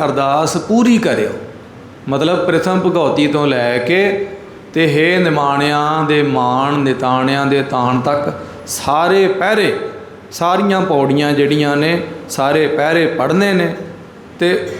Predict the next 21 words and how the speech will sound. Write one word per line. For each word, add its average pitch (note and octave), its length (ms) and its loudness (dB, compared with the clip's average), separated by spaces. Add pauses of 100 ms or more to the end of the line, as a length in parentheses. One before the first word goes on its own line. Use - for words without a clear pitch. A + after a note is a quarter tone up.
(200)
ਵੱਡੀ G3 380 4
ਅਰਦਾਸ D3+ 420 2
ਕਰਨੀ। A#2+ 380 -2
ਦੋ F#3+ 380 2
ਅੱਖਰੀ A3+ 340 0
ਅਰਦਾਸ F3 420 0
ਵੀ G#3+ 140 0
ਪੰਥ F#3 300 -2
ਵਿੱਚ F3+ 240 2
ਹੁੰਦੀ C3 320 2
ਆਈ C#3 320 4
ਆ, E3 160 2 (460)
ਜਿਵੇਂ D3+ 240 2
ਹਜ਼ੂਰ D3+ 300 4
ਸਾਹਿਬ D3+ 280 0
ਜੀ D#3 140 2
ਵਿਖੇ, C#3+ 320 2
ਪਟਨਾ C#3+ 460 0
ਸਾਹਿਬ C#3+ 280 0
ਜੀ C#3+ 120 2
ਵਿਖੇ C3+ 540 0